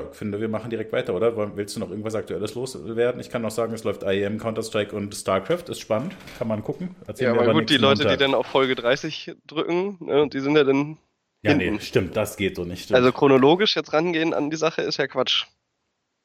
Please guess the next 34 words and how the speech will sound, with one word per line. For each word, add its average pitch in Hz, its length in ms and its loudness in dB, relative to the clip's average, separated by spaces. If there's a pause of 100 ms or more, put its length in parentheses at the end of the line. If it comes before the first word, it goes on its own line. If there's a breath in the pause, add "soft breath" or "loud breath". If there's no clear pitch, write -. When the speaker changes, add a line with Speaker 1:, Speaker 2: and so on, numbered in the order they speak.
(200)
Speaker 1:
Also 107 200 0
ich 107 100 -2
finde 143 240 -2
schon, 156 160 0
dass 156 100 0
wir 147 80 0
chronologisch 127 480 0
da 104 140 2
weitermachen 117 340 2
Speaker 2:
Ja, 113 80 6
also 123 200 6
Speaker 1:
sollten, 123 120 2
Speaker 2:
ich 107 60 2
Speaker 1:
wo - 20 4
wir 107 60 8
Speaker 2:
meine, 117 60 6
Speaker 1:
letztes 113 160 0
Speaker 2:
mit 110 40 -6
Speaker 1:
Mal 113 140 2
Speaker 2:
aktuellen 107 400 2
Speaker 1:
aufgehört 104 40 -14
Speaker 2:
Sachen 101 300 -6
ist - 140 -14
ja, 92 80 -12
ist - 160 -10
ja, - 60 -8
ist - 160 -12
ja 87 80 -6
Quatsch. - 200 -6
Ja, 98 160 4
natürlich 113 460 -2
müssen 107 200 -4
wir 92 360 4
chronologisch. 104 320 0